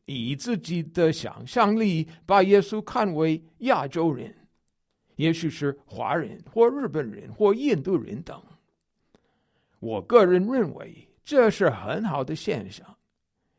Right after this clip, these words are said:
耶稣爱万人，耶稣为万人死，耶稣属于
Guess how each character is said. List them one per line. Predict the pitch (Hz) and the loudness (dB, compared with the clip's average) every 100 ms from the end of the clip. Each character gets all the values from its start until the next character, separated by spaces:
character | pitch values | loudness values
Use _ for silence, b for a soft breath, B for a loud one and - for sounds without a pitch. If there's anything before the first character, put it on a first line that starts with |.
| b b b | b b b
耶 | 135 143 151 | 2 4 4
稣 | 151 170 165 | 2 0 2
爱 | 226 202 151 | 2 0 0
万 | 214 131 | -2 -4
人， | - 175 185 - _ _ _ b b | -8 -16 -18 -20 _ _ _ b b
耶 | 185 196 | 6 8
稣 | 196 202 | 6 -2
为 | 202 220 | 2 2
万 | 240 254 170 | 2 -2 0
人 | 170 | -4
死， | 165 - 78 87 131 - _ _ _ _ | -4 -8 -12 -10 -10 -10 _ _ _ _
耶 | 127 131 139 | -2 2 2
稣 | - 139 139 | 0 -4 -4
属 | 123 - 120 143 | -6 -10 -8 -8
于 | 151 | -8